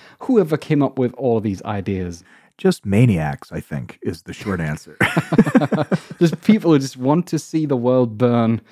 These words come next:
Speaker 1: <laughs>
Speaker 2: That's right.
Speaker 1: Hey, but if you don't want to see the world burn, and if you instead rather want to see a whole lot of fun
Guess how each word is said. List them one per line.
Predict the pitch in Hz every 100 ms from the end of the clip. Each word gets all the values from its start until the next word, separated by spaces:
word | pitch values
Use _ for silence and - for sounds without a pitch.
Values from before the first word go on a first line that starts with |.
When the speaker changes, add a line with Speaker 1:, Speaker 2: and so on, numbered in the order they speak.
| _
Speaker 1:
<laughs> | -
Speaker 2:
That's | 165 - 147 -
right. | 135 - - - _ - - - -
Speaker 1:
Hey, | 196 202
but | 156 180
if | - -
you | 202 269 151
don't | 117 156 269 226
want | 139 113
to |
see | 113 -
the | 117
world | 107 110 104 101 - 101
burn, | 123 123 101 95 - _ _ _ -
and | 139
if | 139
you | 139 160 -
instead | 127 113 - - 240 139
rather | 123 127 117
want | 117 123
to | 120
see | - 143
a |
whole | 123 - 277 247
lot | 240 185 - - _ _ -
of | 117
fun | - 190 170 120